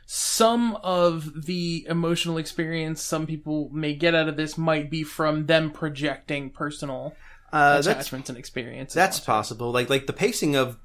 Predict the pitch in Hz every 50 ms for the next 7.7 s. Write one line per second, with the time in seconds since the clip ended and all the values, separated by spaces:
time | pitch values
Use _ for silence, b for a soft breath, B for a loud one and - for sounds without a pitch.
0 | - - 143 139 139 139 139 143 143 135 135 120 110 147 147 - 165 151 135 120
1 | - - 147 143 139 - - - 147 139 131 127 120 113 - 139 135 127 123 -
2 | 127 120 117 - - - 120 - - - 143 123 120 120 127 135 139 135 131 113
3 | 107 - - - 120 120 120 113 110 131 147 147 131 113 98 95 92 - - -
4 | 135 123 113 - - - - - - - 131 113 127 123 - - 120 113 113 117
5 | 113 104 107 104 120 117 110 104 - - 113 104 113 113 110 101 90 - 110 107
6 | - 92 - b b b b b b b b b b b b b b b b -
7 | - 131 123 190 190 185 160 143 131 - - - - -